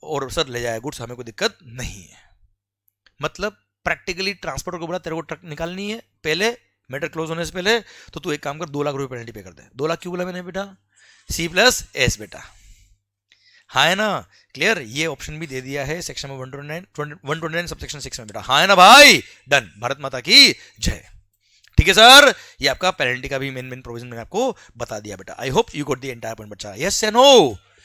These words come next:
ठीक है सर, एक मेरे को टीडीएस टीसीएस बताना, बता, बता दूं क्या लास्ट में? आवाज नहीं आ रही सर। ठीक है, उसके बाद मैं आपको कस्टम के बारे में कुछ पॉइंट बताऊंगा बेटा। ठीक है, तो टीडीएस टीसीएस भी बता दूं क्या आपको सर?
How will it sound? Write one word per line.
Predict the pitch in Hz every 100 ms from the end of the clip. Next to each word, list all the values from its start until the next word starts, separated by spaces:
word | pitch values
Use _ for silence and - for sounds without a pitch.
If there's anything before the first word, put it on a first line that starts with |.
| - _ -
ठीक | 156 208
है | 226 220 - -
सर, | 220
एक | 208 175
मेरे | 156
को | 143
टीडीएस | 139 139 160
टीसीएस | 156 131
बताना, | 123 120
बता, | 117 123
बता | 135 160
दूं | 180
क्या | 180
लास्ट | 175 -
में? | 190 185 - _ _ _ -
आवाज | 123 214 202
नहीं | 175
आ |
रही | 185
सर। | 220 285 294 226 151 104 - - - - -
ठीक | 160 247
है, | 247 131 -
उसके | 185 - 180
बाद | 156
मैं | 151
आपको | 139 196 240 - -
कस्टम | 160 -
के | 156
बारे | 143
में | 143
कुछ | 139
पॉइंट | 135 123
बताऊंगा | 113 107
बेटा। | 101 90 - - -
ठीक | -
है, | 240 190 110 -
तो | 175
टीडीएस | 151 175 214
टीसीएस | 208 214
भी | 226
बता | 214
दूं | 254
क्या | 269
आपको | 285 302
सर? | 302 349 392 370 254 139